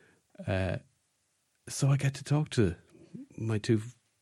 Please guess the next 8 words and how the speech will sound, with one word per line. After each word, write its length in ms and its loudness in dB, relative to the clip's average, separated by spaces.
uh, 140 -4
friends 400 2
on 120 4
the 60 0
podcast 500 0
that 120 2
I've 140 4
met, 240 4